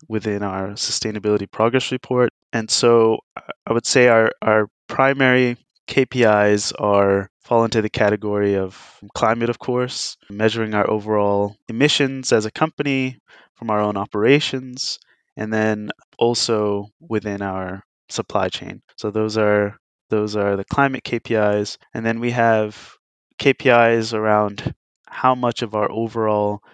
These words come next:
gross merchandise value can be considered sustainable, right? So the articles of clothing that we sell that are categorized as sustainable,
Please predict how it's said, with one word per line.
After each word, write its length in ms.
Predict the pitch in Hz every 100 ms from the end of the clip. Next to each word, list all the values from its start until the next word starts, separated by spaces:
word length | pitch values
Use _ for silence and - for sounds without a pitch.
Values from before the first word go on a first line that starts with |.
| _ -
gross 260 | 120 113 -
merchandise 540 | 120 - 135 127 127
value 680 | 123 117 117 117 117 117 113 - _ _ -
can 140 | 110
be 120 | 107
considered 840 | 104 107 - 110 107 104 104 95 - _ _ _
sustainable, 720 | - 113 - 117 123 139 151 165 _ -
right? 300 | 113 117 -
So 400 | - 104 101 117 _
the 180 | - - -
articles 400 | 110 113 117 107
of 100 | 104
clothing 400 | - 110 107 104
that 100 | 101
we 80 | 107
sell 500 | - 123 123 123 127 _ _ -
that 180 | 110 104
are 100 | 104
categorized 800 | - - 120 117 113 104 104 101
as 120 | 107
sustainable, 800 | - - - 113 110 104 101 98